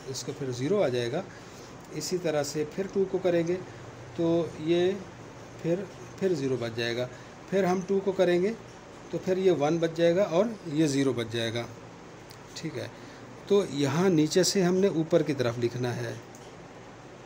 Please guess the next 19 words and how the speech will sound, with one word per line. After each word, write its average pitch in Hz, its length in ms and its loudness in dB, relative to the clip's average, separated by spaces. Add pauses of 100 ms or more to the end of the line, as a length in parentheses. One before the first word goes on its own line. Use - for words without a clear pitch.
(260)
इसको, 120 360 -4 (720)
हमने 170 240 2
इसको 170 200 0
नीचे 156 240 0
से 214 140 -2
ऊपर 143 240 -2
की 131 100 -2
तरफ 117 220 0
लिखना 120 240 -2
है। 120 100 -2 (420)
तो 175 260 4
ये 165 160 6
क्या 147 260 4
आ 147 40 6
जाएगा 156 400 4 (100)
यहाँ 135 260 0
पर, 160 180 4 (540)
अ, 139 60 -4
वन 143 560 6